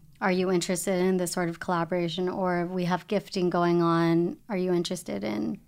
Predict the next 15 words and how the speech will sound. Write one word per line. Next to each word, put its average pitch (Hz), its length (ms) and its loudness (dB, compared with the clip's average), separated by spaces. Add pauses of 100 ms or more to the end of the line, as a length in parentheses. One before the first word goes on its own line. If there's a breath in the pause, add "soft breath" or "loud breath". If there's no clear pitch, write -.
these 208 200 -2
pieces?" - 480 -6 (460 soft breath)
Um, 165 480 6 (280)
and 196 160 4
then 180 140 6
it's 175 140 2
also 180 360 4
just 180 220 -4
monitoring 180 760 2
the 185 80 -2
posts 175 360 -6
as 214 180 -8
they - 120 -8
come - 200 -8
in. 226 240 -8